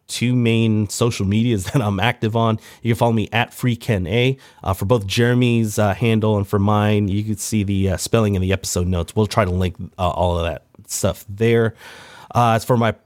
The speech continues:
project, uh, I probably won't really, um, advertise it too much on social media. I'll probably keep it to kind of just this little podcast that we have going on.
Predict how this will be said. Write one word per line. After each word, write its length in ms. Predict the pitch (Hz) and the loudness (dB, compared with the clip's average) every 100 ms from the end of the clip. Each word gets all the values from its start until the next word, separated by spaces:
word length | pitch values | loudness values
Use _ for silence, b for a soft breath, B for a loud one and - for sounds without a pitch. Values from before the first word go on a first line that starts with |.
| _ _ | _ _
project, 680 | - 143 143 151 143 - - - | 0 2 2 2 0 0 -8 -4
uh, 220 | 113 110 | -2 0
I 80 | 127 | -2
probably 440 | - 175 196 170 | 0 0 0 2
won't 220 | 160 143 131 | 4 2 2
really, 680 | 123 135 131 123 117 101 - _ 113 | 2 2 2 2 0 -2 -6 _ -6
um, 560 | 107 101 95 87 87 _ _ _ _ _ _ 110 | -4 -4 -4 -6 -8 _ _ _ _ _ _ 0
advertise 500 | 117 131 - 139 117 | 2 2 2 0 0
it 80 | |
too 140 | - 120 | -2 0
much 180 | 120 120 | 0 -2
on 80 | |
social 340 | 107 123 117 120 | 0 -2 -2 -2
media. 260 | 120 120 110 | -2 0 -2
I'll 40 | |
probably 240 | - 123 117 | 0 -2 -2
keep 260 | - 117 | -4 -4
it 120 | 113 - | -4 -2
to 300 | 110 104 92 b b b b b - | 0 0 -4 b b b b b -4
kind 380 | 127 127 123 117 | 0 2 2 2
of 200 | 113 101 | 2 0
just 260 | 127 - | -2 -2
this 180 | 123 - | -6 -4
little 300 | 123 135 127 | 0 2 2
podcast 540 | 117 139 127 - 127 - | 0 0 0 0 -2 0
that 100 | 131 | -2
we 100 | 127 | 0
have 240 | 120 120 | -2 -2
going 280 | 120 120 123 | 0 0 2
on. 260 | 120 117 | 2 2